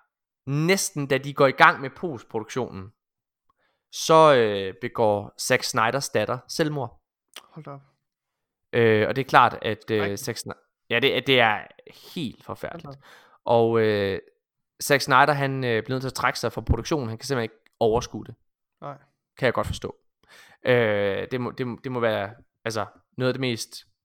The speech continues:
Speaker 1: forfærdelige overhovedet at opleve.
Speaker 2: Hold da op.
Speaker 1: Øh, og, øh, så går Warner Brothers ud og hyrer en ny ind til at gøre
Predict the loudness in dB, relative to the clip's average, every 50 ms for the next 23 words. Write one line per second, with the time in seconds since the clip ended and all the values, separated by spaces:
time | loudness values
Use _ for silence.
0 | _ -10 -6 0 4 4 4 4 2 -6 -8 -8 -6 -6 -8 -8 -8 -8 -6 -6
1 | -8 -8 -10 -12 -14 -12 -12 -12 -14 -12 -14 -14 -16 _ _ _ _ _ _ _
2 | -6 -4 -2 -2 0 -2 -2 -4 -4 -6 -6 -8 -10 -14 -18 _ _ _ _ _
3 | _ _ _ _ _ _ _ _ 6 8 8 8 10 8 6 4 2 2 0 0
4 | -2 -4 -8 -12 -14 -16 -18 _ _ _ _ _ _ _ _ _ _ _ _ _
5 | _ _ _ _ _ _ _ _ _ _ _ _ -10 -6 0 4 8 8 8 8
6 | 8 6 6 6 4 2 2 2 2 2 2 0 2 2 2 2 0 -2 -2 -2
7 | -2 -2 -4 -8 _ _ _ _ _ _ _ _ _ _ _ -10 -6 -4 -4 -4
8 | -2 0 4 4 4 4 4 2 -4 -4 -2 -2 0 0 -2 -2 -6 _ _ _
9 | -2 -2 -2 -2 -6 _ _ _ _ _ _ _ _ -8 -2 0 2 2 2 4
10 | 4 4 4 4 0